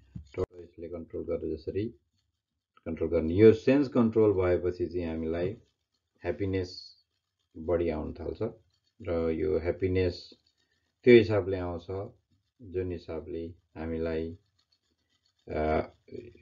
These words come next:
त्यो ह्याप्पिनेसले हामीलाई कन्ट्रोल गर्छ। अनह्याप्पिनेस हाम्रो हातमा हुँदैन।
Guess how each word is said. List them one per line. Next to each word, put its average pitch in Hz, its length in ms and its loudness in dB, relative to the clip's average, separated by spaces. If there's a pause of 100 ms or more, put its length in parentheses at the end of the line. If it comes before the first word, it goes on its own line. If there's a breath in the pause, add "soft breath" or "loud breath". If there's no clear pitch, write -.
(280)
त्यो 90 120 2
ह्याप्पिनेसले 85 720 0
हामीलाई 80 340 2
कन्ट्रोल 101 480 8
गर्छ। 85 280 0 (1040)
अनह्याप्पिनेस 90 680 -2
हाम्रो 80 220 -6
हातमा 80 280 -6
हुँदैन। 85 280 -20